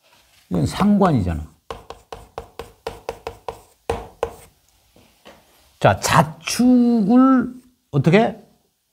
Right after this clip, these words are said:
같이 묶어서 해석하라고 했죠. 그 자축에는 뭐가 당령한다고? 개수가. 그러니까 병화일간이 이 자축월에 태어난 사람들은 개수를 써야 되겠죠.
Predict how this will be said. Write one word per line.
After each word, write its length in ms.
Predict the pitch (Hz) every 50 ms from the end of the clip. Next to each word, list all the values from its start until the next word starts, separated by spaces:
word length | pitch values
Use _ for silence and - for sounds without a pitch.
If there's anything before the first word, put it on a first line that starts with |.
| _ _ _ _ _ _ _ _ _
같이 300 | - - 151 151 - 208
묶어서 340 | 180 151 147 214 208 156 175
해석하라고 460 | 175 156 170 160 - 160 160 143 139
했죠. 380 | 131 - - 87 73 - _ _ _ _ _ _ _ _ _ _ _ _ _ _ _ _
그 120 | - -
자축에는 1000 | - - - 170 - - - - - 240 262 254 214 247 240 233 233 233 220 208 175
뭐가 220 | 165 175 185 202
당령한다고? 760 | - 160 160 165 160 156 156 147 151 156 180 202 185 - - _ - - - _ _ _ _ - - - _ _ _ _ _ _ _ _ _ _
개수가. 420 | - - 110 95 - - - 80 80 - - - - - - _ _ - _ _ _ _ _ _ _ _
그러니까 320 | 185 185 175 196 190 196
병화일간이 1500 | - 143 147 180 196 202 196 196 190 185 180 180 170 170 165 156 151 - 151 147 151 143 151 139 135 160 175 202 208 208 208 - - _ _ _ _ _ _ _ _ _ _ _ _ _
이 240 | - 156 165 170 -
자축월에 580 | - - - - - - 196 185 202 196 185 156
태어난 340 | - 175 180 170 165 160
사람들은 840 | 131 139 143 143 139 139 135 123 123 120 123 139 175 196 196 175 - - - _ _ _ _ _ _ _ _ _ _ _ _ _ _ _ _ _ _ _ _ _ _ _ _ _ _ _ _ _ _ _ _ _ _ _
개수를 400 | - - 131 139 143 185 180 165
써야 200 | 147 170 175 160
되겠죠. 560 | 139 139 127 123 - 180 180 143 - - -